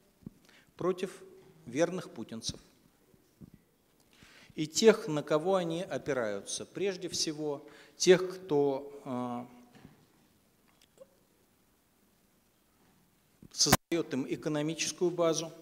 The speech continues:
против силовиков, которые превратили всю Россию в тюремную зону, против криминала, который, как мы сейчас можем убедиться, заре-, э, зачастую становится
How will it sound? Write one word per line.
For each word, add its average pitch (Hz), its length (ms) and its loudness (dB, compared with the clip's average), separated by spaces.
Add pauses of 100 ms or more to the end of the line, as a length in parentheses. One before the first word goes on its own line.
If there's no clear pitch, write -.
(260)
против 180 340 2
силовиков, 143 720 2 (540)
которые 147 420 -2
превратили 143 720 0
всю 143 300 0
Россию 156 640 2 (480)
в 143 340 0
тюремную 143 580 0
зону, 120 440 -6 (760)
против 214 320 0
криминала, 147 800 0 (960)
который, 160 360 -2
как 156 280 -2
мы 160 80 -2
сейчас 151 560 0
можем 147 420 -6
убедиться, 151 720 -2 (500)
заре-, 156 500 0
э, 165 340 -8
зачастую 165 720 -2
становится 175 840 -2